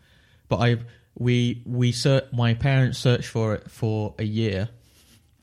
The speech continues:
and we went to so many pla-, people's houses, and we were like, "Oh, they, they," everyone would say they had, like,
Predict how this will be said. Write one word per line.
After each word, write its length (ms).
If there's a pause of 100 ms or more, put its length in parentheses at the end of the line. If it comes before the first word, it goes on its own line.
(560)
and 160
we 140
went 280
to 80
so 280
many 220
pla-, 280
people's 340
houses, 440
and 100
we 80
were 120
like, 240 (1120)
"Oh, 280
they, 220
they," 180
everyone 360
would 100
say 220
they 140
had, 240
like, 200